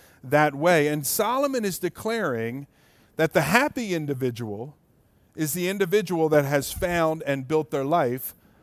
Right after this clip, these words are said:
upon God's wisdom. And I think it's interesting that he chooses to contrast it with something that our society and our culture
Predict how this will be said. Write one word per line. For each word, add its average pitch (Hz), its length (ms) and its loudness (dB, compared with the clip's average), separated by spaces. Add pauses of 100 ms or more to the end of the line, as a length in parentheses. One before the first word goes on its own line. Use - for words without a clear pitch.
(140)
upon 131 460 -2
God's 120 340 -2
wisdom. 170 400 -6 (680)
And 165 100 -2
I 185 40 2
think 311 140 -4
it's 392 140 0
interesting 175 600 0
that 160 120 2
he 156 80 -4
chooses 240 580 -8
to 190 120 -4
contrast 170 880 -2
it 117 220 -2 (560)
with 147 140 -4
something 196 420 -2
that 175 140 4
our 165 200 6
society 196 680 0
and 175 100 0
our 151 140 2
culture 123 720 -4